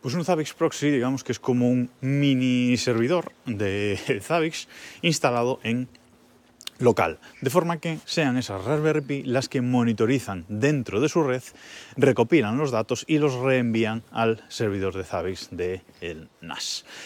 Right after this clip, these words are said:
Cada una de esas Raspberry Pi, insisto, monitoriza dentro de su red. En cada Raspberry Pi está instalado este, un contenedor Docker, que es este Zabbix Proxy, y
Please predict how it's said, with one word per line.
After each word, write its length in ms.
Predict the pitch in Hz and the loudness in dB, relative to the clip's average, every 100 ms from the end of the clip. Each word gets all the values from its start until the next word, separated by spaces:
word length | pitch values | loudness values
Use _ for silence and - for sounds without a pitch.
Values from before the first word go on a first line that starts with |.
| - - | -14 -2
Cada 220 | 107 110 | 2 4
una 160 | 135 110 | 2 0
de 60 | |
esas 160 | 95 98 | -4 -6
Raspberry 280 | 92 110 110 | -4 -4 -2
Pi, 240 | 190 202 | -4 -4
insisto, 440 | - 107 120 - 90 | -6 -4 -4 -4 -6
monitoriza 560 | 101 110 139 143 160 | -4 2 2 2 -2
dentro 640 | 139 107 131 139 131 147 120 | -4 0 2 2 0 -2 -2
de 240 | 110 120 113 | -2 -2 -4
su 220 | - 107 | -8 -6
red. 160 | 92 87 - - - - - | -6 -8 -12 -20 -20 -20 -8
En 120 | 113 | -2
cada 180 | 107 104 | 0 0
Raspberry 360 | 101 107 107 110 | -2 -2 -2 0
Pi 120 | 151 | -2
está 120 | 135 | -2
instalado 520 | 120 - 113 123 95 - | -4 -2 0 2 0 -4
este, 540 | - - - 98 98 107 | -6 -6 -6 -6 -4 -2
un 160 | 127 | -4
contenedor 420 | 104 90 90 92 | -4 -6 -6 -2
Docker, 340 | 160 214 202 190 | -2 0 -2 -4
que 100 | 98 | -8
es 120 | 87 | -10
este 320 | - - 92 | -12 -8 -8
Zabbix 380 | 87 95 92 - | -4 -6 -6 -10
Proxy, 420 | - 202 - 202 202 - - - - | -4 -4 -2 -6 -6 -18 -20 -10 -2
y 180 | 202 | -2